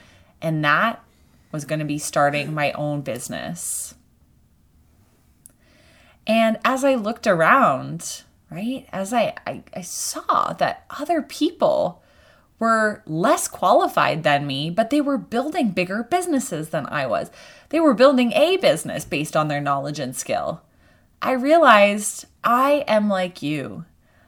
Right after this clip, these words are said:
I can do this too. I must be sitting on a massive opportunity because at the end of the day, guys, we are all human. We can all do this.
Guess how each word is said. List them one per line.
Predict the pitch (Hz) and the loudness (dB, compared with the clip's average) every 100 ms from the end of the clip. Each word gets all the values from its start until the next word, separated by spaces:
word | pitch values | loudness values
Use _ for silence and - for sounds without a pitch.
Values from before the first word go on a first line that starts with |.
| _ _ - | _ _ -2
I | 196 202 233 | 2 2 0
can | - 220 208 | -2 0 2
do | 170 | 2
this | 151 190 185 | -2 -6 -8
too. | - - 269 311 226 - 175 _ _ - | -10 -6 -4 -2 -4 -8 -14 _ _ -2
I | 202 | 0
must | 208 202 233 - | 2 2 0 -2
be | 254 | -4
sitting | 240 208 190 | -2 -4 -4
on | 185 180 | -4 -2
a | |
massive | 170 156 165 - 175 | 0 0 0 -4 -2
opportunity | - 170 175 - 302 254 170 143 | -2 -2 -6 -2 2 2 0 -4
because | 170 170 165 160 160 - - - _ _ _ _ _ - | -8 0 4 4 2 -8 -14 -20 _ _ _ _ _ -10
at | 233 | -8
the | 233 | -2
end | - 269 | 0 2
of | 262 | 0
the | 226 | -2
day, | 170 254 294 | -2 -2 -2
guys, | 247 160 170 196 185 | -2 -2 -2 -2 -4
we | 175 254 | -2 0
are | 269 | 0
all | - 220 240 | 2 2 2
human. | - - 302 277 60 - 175 | -2 -4 0 0 -2 -6 -8
We | 185 190 | -8 -2
can | 247 - | -2 -2
all | - 196 214 233 | 2 4 6 4
do | - 226 302 | 0 -2 0
this. | 226 - - 170 - - | 0 -2 -4 -8 -8 -8